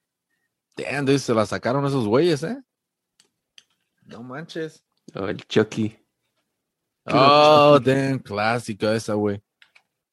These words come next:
Speaker 2: Y,
Speaker 1: Damn.
Speaker 2: oh, shit, The Boogeyman.
Speaker 1: Yeah, esa pinche foto, güey, es la que tiene este, ah, las que hizo este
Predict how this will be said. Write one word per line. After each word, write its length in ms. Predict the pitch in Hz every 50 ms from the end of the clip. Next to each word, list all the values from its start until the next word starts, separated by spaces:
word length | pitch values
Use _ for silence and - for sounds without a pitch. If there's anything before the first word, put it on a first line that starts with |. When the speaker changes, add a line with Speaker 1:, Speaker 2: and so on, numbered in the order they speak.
| _ _ _ _ _ _ _ _ _ _ _ _ _ _ _ _ _ _ _ _ _ _ _ _ _ _ _ _ _ _ _ _ _ _ _ _ _ _ _ _ _ _ _ _ _ _ _ _ _ _ _ _ _ _ _ _ _ _ _ _
Speaker 2:
Y, 80 | -
Speaker 1:
Damn. 240 | - - - - - - - _
Speaker 2:
oh, 220 | - - - - -
shit, 280 | - - - - - - -
The 100 | - 87
Boogeyman. 600 | 87 101 95 95 92 87 85 80 76 67 58 - - - - _ _ _ _ _ _ _ _ _ _ _ _ -
Speaker 1:
Yeah, 280 | 113 120 123 123 123
esa 480 | 123 - 143 156 165 160 - 165 147 -
pinche 280 | 156 147 135 - 139
foto, 340 | - - 139 135 135 - 127
güey, 300 | 117 110 107 104 101 98
es 100 | 98 104
la 140 | 113 117 107
que 100 | - 104
tiene 280 | 95 - 110 110 110 110
este, 440 | 107 - - - 107 98 95 90 87
ah, 260 | 85 85 82 82 80 - _ _ _
las 260 | 85 95 95 - -
que 140 | - 98 98
hizo 160 | 101 110 113
este 640 | 107 - - 107 101 95 90 87 82 78 71 -